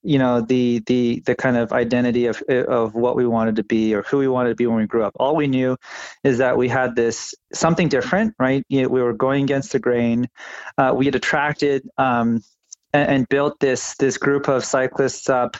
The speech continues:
from people that, that we knew, that I knew personally, but was much more diverse, was much more focused on building a different culture. And we knew that we had created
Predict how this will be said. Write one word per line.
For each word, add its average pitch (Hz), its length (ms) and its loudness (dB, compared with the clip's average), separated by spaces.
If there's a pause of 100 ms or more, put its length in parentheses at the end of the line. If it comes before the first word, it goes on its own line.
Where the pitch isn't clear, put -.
from 131 280 0
people 143 420 0
that, 127 300 0 (120)
that 135 200 2
we 139 160 2
knew, 139 360 0
that 131 180 -2
I 131 100 0
knew 131 140 0
personally, 143 680 -2 (360)
but 135 180 2
was 127 220 0
much 135 260 0
more 143 140 2
diverse, 123 640 0
was 120 160 -2
much 135 260 -2
more 131 180 0
focused 123 420 -2
on 123 100 2
building 127 220 0
a 120 40 0
different 123 320 -2
culture. 120 580 0 (680)
And 143 260 4
we 139 160 2
knew 139 160 2
that 143 140 0
we 135 100 2
had 131 100 -2
created 131 560 0